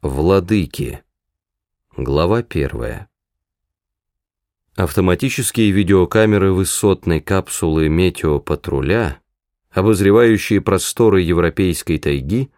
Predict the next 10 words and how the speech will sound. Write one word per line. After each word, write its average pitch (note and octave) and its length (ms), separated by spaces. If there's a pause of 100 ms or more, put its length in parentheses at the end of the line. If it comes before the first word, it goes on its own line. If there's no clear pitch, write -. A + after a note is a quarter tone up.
(340)
включились C#3 640
именно A#2 300
в - 100
тот A2 260
момент, G2+ 460
когда G2+ 320
двухкилометровая F2 1160
башня D2+ 760
хроноквантового F2 1500
ускорителя E2+ 960